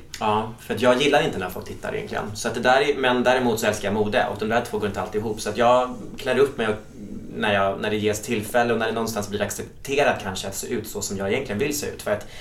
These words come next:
jag orkar liksom inte gå runt på Söder i tyll och, och glitter och, eller liksom platåskor och, för det blir,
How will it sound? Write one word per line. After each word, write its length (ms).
jag 120
orkar 100
liksom 160
inte 160
gå 300
runt 260
på 220
Söder 540
i 440
tyll 340
och, 100
och 280
glitter 580
och, 120
eller 140
liksom 200
platåskor 840
och, 260
för 100
det 60
blir, 380